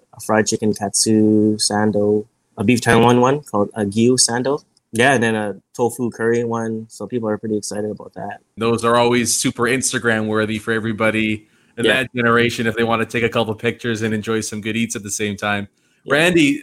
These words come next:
Speaker 2: thank you so much for taking the time to join me today. I really appreciate it.
Speaker 1: Of course.
Speaker 2: Before we let you go, we always close out our interviews with this question here, and I'm very curious to see what your response is gonna be.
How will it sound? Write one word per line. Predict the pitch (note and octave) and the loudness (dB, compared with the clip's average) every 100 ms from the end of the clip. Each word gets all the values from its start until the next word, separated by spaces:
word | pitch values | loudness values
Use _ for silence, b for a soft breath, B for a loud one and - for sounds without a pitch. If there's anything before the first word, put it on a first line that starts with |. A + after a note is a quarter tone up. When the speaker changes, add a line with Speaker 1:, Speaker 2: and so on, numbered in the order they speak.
| - | -2
Speaker 2:
thank | E3 G#3 | 0 0
you | F#3 | -2
so | - F3+ | 2 2
much | E3+ D3+ D3 | 4 2 0
for | C#3 | -4
taking | C#3+ C#3 B2+ | 0 0 0
the | |
time | B2 C3 B2+ | -4 -6 -6
to | A2+ | -6
join | A#2+ A#2 | -6 -4
me | A#2 | -6
today. | G#2 A2+ A2+ | -8 -6 -2
I | A2 | 0
really | B2 B2 A#2 | 0 0 -2
appreciate | G2+ A2+ A2 - G#2+ G2+ | -4 -8 -8 -6 -6 -4
it. | G2 - _ _ | -6 -10 _ _
Speaker 1:
Of | |
course. | G#2+ G#2 B2+ - | -6 -2 -2 0
Speaker 2:
Before | G#3 A#3+ | 0 2
we | G3 | 2
let | D#3 D3+ - | 2 2 -2
you | |
go, | A2+ C3+ C#3 G2+ F#2+ F#2 - _ _ _ - | -2 2 2 2 -2 -8 -14 _ _ _ -8
we | B2 C3+ | -2 2
always | D#3+ F#3 D#3 | 4 4 2
close | - E3+ C#3+ | 0 -2 2
out | C#3 | 2
our | C3 | 2
interviews | C3+ B2 A2+ A2+ | 0 -4 -4 -4
with | A2 | -6
this | A2 G#2+ | -8 -10
question | - B2 B2+ - G2+ | -6 -6 -4 -8 -12
here, | G2 F#2+ | -10 -8
and | G2 | -8
I'm | G2+ G2+ | -8 -10
very | A#2 B2+ C3 A#2 | -4 0 0 -2
curious | - C3+ C3 A#2 | -2 0 0 -2
to | G#2+ | -6
see | - | -6
what | A2+ A2 | -4 -4
your | A2 | -6
response | G2+ - C#3 F3+ A#2+ | -8 -4 0 0 -2
is | G2 | -8
gonna | G2+ F#2+ | -8 -8
be. | F2+ F#2+ | -8 -10